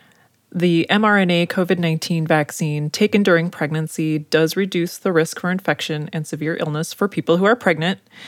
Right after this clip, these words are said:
So th-, it, it still is effective during pregnancy. Next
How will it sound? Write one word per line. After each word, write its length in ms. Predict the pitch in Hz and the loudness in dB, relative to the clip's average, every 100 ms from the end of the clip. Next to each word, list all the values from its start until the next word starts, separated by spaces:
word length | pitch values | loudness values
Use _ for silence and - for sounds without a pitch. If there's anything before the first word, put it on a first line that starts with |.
| - - - - _ | -18 -18 -18 -20 _
So 380 | - 165 156 156 | 0 2 2 -2
th-, 200 | 160 175 _ | -10 -16 _
it, 200 | 180 170 | -4 -4
it 220 | - 175 - | -2 -4 -4
still 560 | - - 147 143 143 - | -10 -4 0 0 -2 -2
is 280 | 147 147 | -4 -2
effective 520 | 165 156 143 - 170 170 | -6 -4 -4 -2 -4 -2
during 240 | 151 156 | -4 -4
pregnancy. 600 | - 143 143 139 151 170 - _ _ _ _ | -8 -8 -8 -8 -8 -8 -10 _ _ _ _
Next 760 | 185 180 165 - - - - | 0 2 0 -2 -10 -10 -12